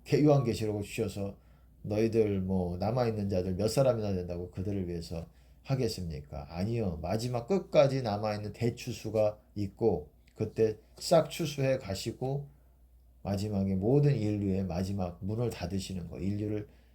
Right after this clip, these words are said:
닫아버리시는 겁니다. 지구의 어떤 여태까지 인류의 그의 역사, 히스토리죠. 하나님의 역사를 닫아버리시고 새로운 역사로, 어, 새 인류, 이제 거룩한 씨,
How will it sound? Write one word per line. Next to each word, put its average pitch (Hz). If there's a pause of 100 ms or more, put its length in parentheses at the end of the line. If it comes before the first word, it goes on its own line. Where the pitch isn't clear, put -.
(140)
닫아버리시는 90
겁니다. 60
지구의 98
어떤 85 (480)
여태까지 98
인류의 101
그의 101
역사, 101
히스토리죠. 110
하나님의 107
역사를 90
닫아버리시고 95 (160)
새로운 185
역사로, 104 (560)
어, 80
새 165
인류, 127
이제 98
거룩한 117
씨, -